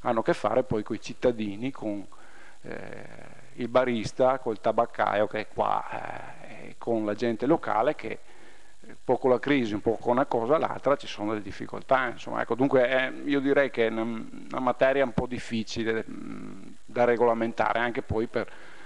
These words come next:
eh, tutte quelle discipline che vanno a coinvolgere la, la, i diritti di commercio, di esercizio, eccetera, eccetera. Dunque, ecco, comunque io sono assolutamente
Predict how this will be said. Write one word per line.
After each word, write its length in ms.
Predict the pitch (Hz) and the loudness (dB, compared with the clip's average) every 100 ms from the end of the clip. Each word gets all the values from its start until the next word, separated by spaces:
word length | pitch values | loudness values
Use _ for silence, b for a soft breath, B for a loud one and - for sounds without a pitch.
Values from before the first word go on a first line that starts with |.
| B | B
eh, 560 | - - - - - - | -6 -4 -4 -4 -6 -8
tutte 300 | - 113 107 | -10 -4 -4
quelle 200 | 110 113 | -2 -4
discipline 680 | 107 101 147 - 110 113 135 | -4 -2 -2 -2 -4 -2 -4
che 300 | 107 107 98 B B B - | -6 -6 -6 B B B -10
vanno 400 | - 117 117 113 | -2 0 2 0
a 20 | |
coinvolgere 840 | 120 143 113 104 104 127 113 - - | 2 2 4 2 2 2 2 -2 -6
la, 140 | 98 | -8
la, 60 | - | -8
i 180 | 120 | -8
diritti 420 | - 110 104 - 110 | -6 -6 -6 -6 -8
di 120 | 101 | -6
commercio, 840 | 143 139 104 101 104 - 127 117 | -4 -2 -2 -4 -8 -6 -2 -2
di 340 | 95 101 95 | -2 -8 -8
esercizio, 840 | 98 98 107 - 110 - - 123 107 | -8 -8 -8 -8 -10 -8 -6 -6 -6
eccetera, 360 | - - - | -10 -12 -12
eccetera. 380 | - 135 127 101 | -2 0 0 -4
Dunque, 240 | 107 - | -6 -6
ecco, 180 | - - b b | -8 -10 b b
comunque 440 | 135 139 147 127 131 | 2 4 6 4 0
io 260 | 131 117 - - - - - - - | -4 -4 -6 -12 -12 -12 -12 -12 -10
sono 320 | - 107 104 - - - | -4 -4 -4 -8 -12 -10
assolutamente 1040 | - - 110 101 123 104 98 - 107 110 | -10 -8 -2 2 2 0 -6 -8 -6 -6